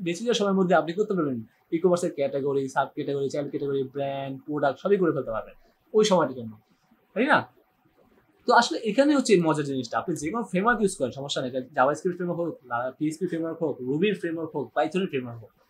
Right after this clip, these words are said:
আপনার যেই website বা web develop, web ডে-, আহ, ব্যাকএন্ডের জন্য web application বানান, যে কোনো কিছু বানান না কেন, আপনার যদি এই কাজগুলো করে থাকা বা করে থাকা, আগে থেকে করে রাখেন, তাহলে আপনার কতটা কাজ বেঁচে যাচ্ছে, কতটা সময় বেঁচে যাচ্ছে এবং কাজ করে খুব মজা পাবেন সত্যি কথা বলতে গেলে,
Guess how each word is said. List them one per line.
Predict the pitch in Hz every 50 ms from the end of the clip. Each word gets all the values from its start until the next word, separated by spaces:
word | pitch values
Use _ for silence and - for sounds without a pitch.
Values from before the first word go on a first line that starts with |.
| _ _ _ _ _ -
আপনার | 123 120 - 208 - - _ _ -
যেই | 175 135 156 180 214 214 - -
website | 180 165 180 190 190 - - _ - - 202 202 208 190 175
বা | 170 151
web | - 156 156 156
develop, | 147 143 156 160 170 175 180
web | 175 156 147 143
ডে-, | 143 156 156 143
আহ, | 139 131 131 127 127 123 127
ব্যাকএন্ডের | 139 139 135 - 165 170 170 156
জন্য | 160 151 147 175 151 139 156
web | 147 143 139
application | - 160 - 165 160 151 165 156 139 131 127 -
বানান, | 135 131 135 135 170 240 - - _ - - - - - -
যে | 147 156 170
কোনো | 175 220 233
কিছু | 240 220 247
বানান | 220 196 175 170 156
না | 147 139 127
কেন, | 127 123 139 175
আপনার | 202 147 131 - 156 170
যদি | 175 180
এই | 180 165 165 175
কাজগুলো | 175 180 160 151 143 165 165 156
করে | 160 170 180 220 220
থাকা | - 151 127 120 127 127 147 180 190 _ _ _ _ _ -
বা | 131 127
করে | - - 196 220 233
থাকা, | 196 175 156 143 135
আগে | 127 131 156 170
থেকে | 190 214 202
করে | 180 175 165
রাখেন, | 147 135 120 - - 196 226
তাহলে | 220 - 147 151 160 165 156
আপনার | 131 135 - 160 151 -
কতটা | - 180 185 - 220 240
কাজ | 220 202 190 185 180 - - _ _ _ - - - -
বেঁচে | 143 156 156 190 185
যাচ্ছে, | 156 135 160
কতটা | 170 175 202
সময় | 175 190 190 175
বেঁচে | 175 175 180
যাচ্ছে | 160 131 - - 190
এবং | 180 160 151 147 151 - _ _ _ _ _ -
কাজ | 151 151 151 - -
করে | - 220 233
খুব | 226 226 175 160
মজা | 165 156 170
পাবেন | 156 127 120 113
সত্যি | - 143 - - 151 143
কথা | 131 131
বলতে | 131 131 120 120 113
গেলে, | 107 101 -